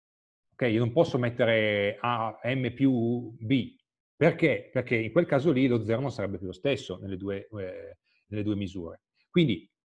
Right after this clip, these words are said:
il fatto che esiste lo zero mi restringe il campo, eh, di possibili trasformazioni valide a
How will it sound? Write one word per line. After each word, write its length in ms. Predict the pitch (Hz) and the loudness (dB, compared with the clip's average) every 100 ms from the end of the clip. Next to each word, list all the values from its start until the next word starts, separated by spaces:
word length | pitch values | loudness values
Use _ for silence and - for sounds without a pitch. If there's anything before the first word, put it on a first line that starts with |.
| _ _ | _ _
il 100 | - | -2
fatto 240 | - 165 | 0 2
che 80 | 147 | 0
esiste 240 | 143 165 160 | 0 0 0
lo 160 | 202 | 0
zero 300 | 147 180 180 | 2 2 2
mi 120 | 127 | 2
restringe 760 | 156 165 - 180 135 104 90 - | 2 0 0 0 0 -2 -6 -6
il 140 | 107 101 | -12 -6
campo, 560 | 156 139 120 120 90 _ _ | -4 -4 -4 -6 -6 _ _
eh, 140 | 107 98 | -8 -6
di 140 | 120 | -4
possibili 500 | 123 123 - 160 123 | -4 -4 -4 -2 0
trasformazioni 840 | 110 101 - 104 123 - 139 107 156 | -2 -6 -6 -4 -6 -4 -2 -2 -2
valide 480 | 147 101 160 190 | -2 -2 0 -2
a 200 | - 160 | 0 -2